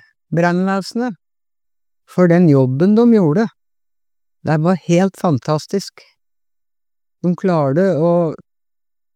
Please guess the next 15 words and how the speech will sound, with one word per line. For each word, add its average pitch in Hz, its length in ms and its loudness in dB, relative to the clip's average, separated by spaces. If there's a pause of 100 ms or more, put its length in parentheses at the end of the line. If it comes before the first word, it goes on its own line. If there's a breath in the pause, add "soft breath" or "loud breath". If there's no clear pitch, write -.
(920)
ja, 170 160 0
de 170 240 0
fe-, 135 240 -2
det 175 160 0
spredde 143 400 -2
seg 175 240 -2
ikke 170 160 -6
til 185 160 -4
nabohuset. 151 840 -2
Det 160 140 -4
har 160 160 0
jo 170 100 0
vært 156 220 0
litt 160 240 -4
vart 143 180 -2